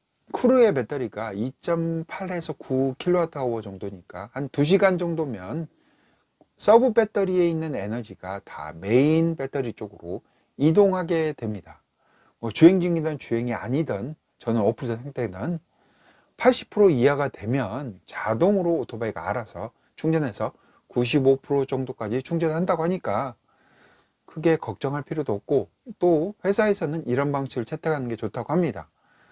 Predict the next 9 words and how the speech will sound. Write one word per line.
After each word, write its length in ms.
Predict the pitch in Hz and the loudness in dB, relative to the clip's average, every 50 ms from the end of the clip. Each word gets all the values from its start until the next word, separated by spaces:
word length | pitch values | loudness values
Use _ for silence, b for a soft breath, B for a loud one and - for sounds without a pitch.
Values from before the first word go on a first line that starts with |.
| b b b b b b b | b b b b b b b
일을 200 | - 135 143 160 | 2 4 6 4
끝내거나 680 | 160 - 190 190 202 214 202 196 165 123 104 107 127 - | 6 6 4 4 4 2 2 0 -2 -2 -4 -8 -10 -14
저녁 360 | - - 120 120 135 143 - _ | -12 -6 -4 -4 -4 -4 -6 _
때 180 | 110 107 110 - | -10 -10 -10 -12
크루에 440 | - - 170 170 170 160 156 151 160 _ _ _ _ _ | -12 -6 0 2 2 2 2 0 -4 _ _ _ _ _
완충된 480 | - 90 113 120 - 170 160 151 143 131 | -4 -2 -2 -2 0 0 0 0 0 -2
배터리를 440 | 147 143 - 131 117 120 120 117 - - | -4 -4 -2 -2 -2 -2 -2 -4 -8 2
꽂아 240 | - 170 202 247 247 | 4 4 6 6 4
놓으면 460 | 226 170 123 104 110 151 185 156 139 | 2 2 -2 -2 -2 -2 -2 -4 -8